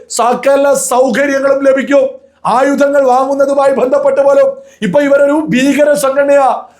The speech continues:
ഒരു തരത്തിലും ഇവർക്ക് ആയുധങ്ങൾ പോലും കിട്ടുന്നത് വളരെ കുറവാണ്. എന്നാൽ അതിലൊരു മാറ്റം വരും. പിന്നെ അതിനെ എതിർക്കണ്ടേ?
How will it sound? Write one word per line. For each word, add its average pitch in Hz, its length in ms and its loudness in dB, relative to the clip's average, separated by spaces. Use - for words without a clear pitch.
ഒരു 262 260 2
തരത്തിലും 277 480 0
ഇവർക്ക് 269 260 -2
ആയുധങ്ങൾ 269 580 0
പോലും 269 340 -2
കിട്ടുന്നത് 269 380 0
വളരെ 277 340 2
കുറവാണ്. 285 760 0
എന്നാൽ 285 240 0
അതിലൊരു 285 320 0
മാറ്റം 277 480 -2
വരും. 285 300 2
പിന്നെ 294 140 0
അതിനെ 285 240 0
എതിർക്കണ്ടേ? 277 720 0